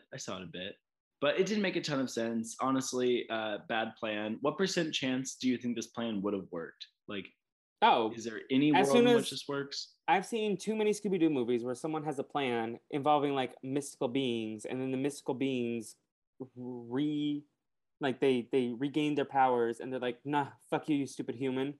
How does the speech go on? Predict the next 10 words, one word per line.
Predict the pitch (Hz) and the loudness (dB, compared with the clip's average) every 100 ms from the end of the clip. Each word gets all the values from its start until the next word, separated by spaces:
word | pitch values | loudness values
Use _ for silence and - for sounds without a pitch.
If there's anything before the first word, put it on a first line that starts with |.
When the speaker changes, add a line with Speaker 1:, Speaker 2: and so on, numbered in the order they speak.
| - | -4
Speaker 2:
I'm | 139 | 0
gonna | 147 139 131 123 | 2 4 4 2
take | 156 143 | -2 -2
over | 135 139 123 - _ _ | 0 2 0 -4 _ _
you | 120 143 143 127 113 | -2 2 4 4 2
and | 127 123 120 | -2 -4 -4
do | 120 | -2
my | 131 123 | -2 -2
own | 123 | -2
thing." | 120 98 104 | -6 -8 -12